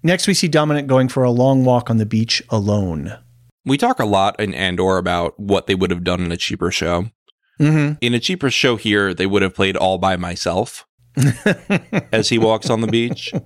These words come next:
Speaker 1: Yeah.
Speaker 2: Uh, yeah, but that was the vibe, is, uh, Laura Dern's not gonna take him back, and he misses Laura Dern, because who wouldn't?
Speaker 1: Yeah.
Speaker 2: He sees Laura Dern.
Speaker 1: He misses being a couple. He misses being, doing coupley things, right?
Speaker 2: Right. Companionship. And, you know,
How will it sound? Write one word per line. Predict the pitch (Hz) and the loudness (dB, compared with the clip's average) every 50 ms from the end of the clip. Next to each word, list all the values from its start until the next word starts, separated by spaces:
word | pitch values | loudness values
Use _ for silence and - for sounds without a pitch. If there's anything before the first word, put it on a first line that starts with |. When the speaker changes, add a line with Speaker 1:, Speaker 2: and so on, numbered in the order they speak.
| _ - - - - - | _ -12 -12 -12 -10 -6
Speaker 1:
Yeah. | 135 123 107 87 87 - _ _ _ _ _ - | -4 -2 -2 -2 -4 -6 _ _ _ _ _ 0
Speaker 2:
Uh, | 117 113 110 107 104 104 101 98 98 95 95 95 87 | 0 2 2 2 0 -2 -2 -2 -2 -2 -2 -4 -4
yeah, | 82 113 117 113 98 95 | -2 -2 -2 0 -2 -2
but | 95 104 104 | -4 -2 -2
that | 127 123 | -2 -2
was | 113 107 - | -2 -4 -6
the | 117 101 | -6 -2
vibe, | 92 - 90 85 82 73 78 - _ _ - | -2 0 0 0 -2 -4 -6 -12 _ _ -8
is, | - 92 92 90 87 87 - | -4 -4 -2 -4 -4 -6 -6
uh, | 90 85 85 85 | -4 -4 -4 -2
Laura | 87 98 139 165 175 147 | 0 2 2 2 2 2
Dern's | 165 156 151 135 123 | 2 0 0 0 0
not | 147 131 131 | -2 -2 0
gonna | - 123 107 | 0 -2 -2
take | - 139 120 - | 0 -2 -2 0
him | 104 98 | 0 0
back, | 104 101 92 90 - | 0 -2 -2 -4 -6
and | 95 123 | -4 -2
he | 160 190 | -2 0
misses | 220 294 - - 160 160 | 0 -2 -4 -6 -6 -4
Laura | 98 95 87 80 76 | -2 0 0 0 -2
Dern, | 69 71 73 67 58 | -4 -6 -6 -6 -8
because | - 92 - 160 160 | -8 -6 -4 -2 -2
who | - 208 | 0 0
wouldn't? | 156 110 95 85 147 | 2 2 2 2 2
Speaker 1:
Yeah. | 139 110 90 - - _ | 2 0 -4 -10 -14 _
Speaker 2:
He | - 147 | -12 -10
sees | - - 240 - | -6 -6 -4 0
Laura | 233 214 208 202 196 | 2 2 2 2 2
Dern. | 220 170 | 2 2
Speaker 1:
He | 180 | 2
misses | 190 175 - 180 160 | 2 2 0 0 0
being | 185 185 175 170 | 0 0 -2 -2
a | 156 | -2
couple. | - 170 156 - 107 85 - - _ _ | -2 -2 -2 -4 -8 -12 -12 -14 _ _
He | - 139 143 | 0 2 2
misses | 143 143 143 - 139 135 135 135 127 123 120 | 2 2 2 2 2 2 2 2 0 -2 -2
being, | 123 - 131 131 131 127 127 127 135 127 | -2 2 2 4 4 4 4 4 2 2
doing | 131 139 135 135 127 120 | 2 2 2 2 2 2
coupley | 131 127 123 - 117 117 117 113 110 | 0 0 0 0 0 2 2 0 0
things, | - 143 123 95 78 76 80 95 | 0 0 0 0 -2 -4 -6 -6
right? | 98 104 107 117 - - _ _ _ _ _ - | -4 -4 -4 -6 -6 -10 _ _ _ _ _ -12
Speaker 2:
Right. | 147 160 170 95 85 78 69 - _ _ _ _ _ - | -8 -6 -4 -4 -2 -4 -6 -8 _ _ _ _ _ -6
Companionship. | - 95 92 107 98 95 92 85 90 - - 82 - | -4 -4 -2 -2 -2 -2 -2 -4 -6 -4 -6 -4 -2
And, | 98 107 104 95 82 | -2 -2 -2 -2 -2
you | 107 127 | -2 0
know, | 160 165 147 | 0 0 -2